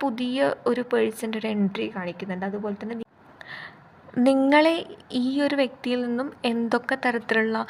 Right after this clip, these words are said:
ഒരു കെയർ ആണോ അല്ലെങ്കിൽ അറ്റാച്ച്മെന്റ് ആണോ പ്രതീക്ഷിച്ചത്, അതുപോലെ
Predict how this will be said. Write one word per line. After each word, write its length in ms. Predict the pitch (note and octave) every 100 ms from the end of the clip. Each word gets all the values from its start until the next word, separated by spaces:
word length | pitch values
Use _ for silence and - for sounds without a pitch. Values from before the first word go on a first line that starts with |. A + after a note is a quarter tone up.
| - - B3
ഒരു 100 | B3 -
കെയർ 300 | A3+ A3 A3+ A#3
ആണോ 200 | G#3+ G3+ G3+
അല്ലെങ്കിൽ 260 | A3 A3 A3+ G#3
അറ്റാച്ച്മെന്റ് 640 | - A3 A3 A3+ A3+ B3
ആണോ 160 | A#3 A3 A3+
പ്രതീക്ഷിച്ചത്, 580 | A3+ G3 G3+ - A3 A3+
അതുപോലെ 420 | G#3 G3 C#4+ C4